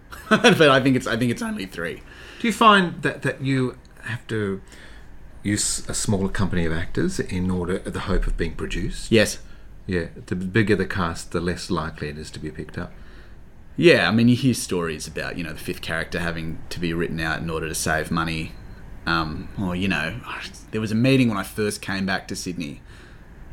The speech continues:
Speaker 1: where they said, um, "Oh, how many characters?" "Oh, five." "Oh,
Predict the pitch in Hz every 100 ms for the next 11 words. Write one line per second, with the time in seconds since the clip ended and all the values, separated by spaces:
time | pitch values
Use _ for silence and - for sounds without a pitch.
0 | - - - 92 90 90 - 95 87 85
1 | 80 85 - - - - - - - -
2 | - - 123 127 143 127 120 113 123 90
3 | 110 - 135 123 - - - - - -
4 | - 170 175 170 160 151 139 123